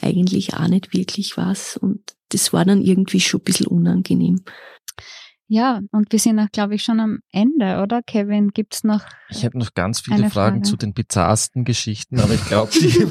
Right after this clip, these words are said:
Speaker 1: <laughs>
Speaker 3: paar, die wir gehört haben, reichen zunächst.
Speaker 2: Ja, und man muss auch ehrlich sagen, wenn man auf deine Website schaut,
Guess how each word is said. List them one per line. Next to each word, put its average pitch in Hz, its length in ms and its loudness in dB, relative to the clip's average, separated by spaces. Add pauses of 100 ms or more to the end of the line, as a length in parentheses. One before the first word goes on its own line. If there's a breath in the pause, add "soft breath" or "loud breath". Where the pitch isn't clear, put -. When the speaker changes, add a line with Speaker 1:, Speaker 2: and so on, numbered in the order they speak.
(160)
Speaker 1:
<laughs> 339 260 2
Speaker 3:
paar, 117 260 4
die 127 220 -6
wir 117 140 -4
gehört 113 460 -4
haben, 104 200 0
reichen 95 480 -8
zunächst. - 720 -10 (120)
Speaker 2:
Ja, 226 280 -2
und 240 80 4
man 240 140 2
muss 247 200 2
auch 254 140 2
ehrlich 226 360 0
sagen, 226 280 0
wenn 220 160 0
man 220 240 0
auf 208 220 -4
deine 208 320 0
Website 226 600 -2 (120)
schaut, 220 460 -2